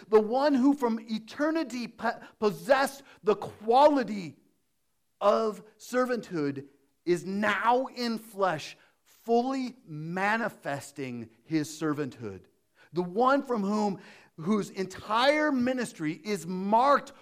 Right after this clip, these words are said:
with the practice of service. Jesus served his mothers. Jesus served his friends. Jesus served these random people. Think about the story of the, what was his first, uh, miracle?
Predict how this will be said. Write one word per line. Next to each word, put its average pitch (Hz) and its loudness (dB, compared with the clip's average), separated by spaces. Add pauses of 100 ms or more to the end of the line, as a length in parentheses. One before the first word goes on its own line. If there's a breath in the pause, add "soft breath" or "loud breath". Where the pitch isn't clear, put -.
with 214 -6
the 233 -4
practice - -8
of 220 -6
service. 254 -4 (220 loud breath)
Jesus 277 0 (120)
served 233 -2
his 214 -12
mothers. 202 0 (200 loud breath)
Jesus 277 -2
served 247 -4
his 214 -8
friends. 208 -2 (220 loud breath)
Jesus 285 0 (100)
served 247 -4 (220 loud breath)
these 220 -4 (140)
random 240 2
people. 247 -2
Think 311 -4
about 214 2
the 190 -14
story 240 4
of 185 -6
the, 202 4 (300 loud breath)
what 302 2
was 277 -4
his 233 -8
first, 196 -6 (280 soft breath)
uh, 160 -2
miracle? 165 -4